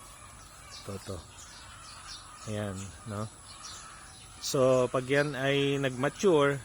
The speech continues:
ay magiging, ah, yellow, orange, at pagka-ripe na siya, ay magiging siyang black. So, I do not know kung kayo, kabayan, ay familiar pa rito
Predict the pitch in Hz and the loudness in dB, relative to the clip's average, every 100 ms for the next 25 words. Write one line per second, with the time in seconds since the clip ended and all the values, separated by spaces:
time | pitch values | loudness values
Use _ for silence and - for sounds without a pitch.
0 | - 123 127 131 123 123 123 131 131 127 | -4 0 2 2 0 0 0 0 2 2
1 | 123 123 117 - - - - - - 131 | 2 2 0 -4 -12 -18 -18 -18 -8 2
2 | 123 139 156 165 139 139 127 143 151 139 | 4 6 6 6 6 6 4 4 4 4
3 | 135 139 - - - - 127 - 123 135 | 4 2 -2 -4 -10 -10 -4 -2 0 2
4 | 131 139 143 - 147 139 170 139 131 - | 2 4 2 0 -4 0 2 4 2 -4
5 | - - - 131 135 131 127 120 127 - | -16 -18 -2 2 4 4 2 2 0 2
6 | 135 117 113 110 - - - - - - | 0 2 2 2 0 -14 -14 -18 -18 -20
7 | - - - - - 120 117 120 123 131 | -18 -20 -18 -14 -6 -2 -2 -2 -2 2
8 | 147 220 226 175 156 139 143 143 143 147 | 4 4 4 6 6 4 -2 2 2 4
9 | 143 135 135 156 160 160 135 147 143 135 | 4 6 8 8 4 4 2 2 0 -4
10 | - - - - 139 143 139 143 139 147 | -12 -18 -6 0 2 4 6 4 4 4
11 | 156 208 - 147 | 4 4 6 6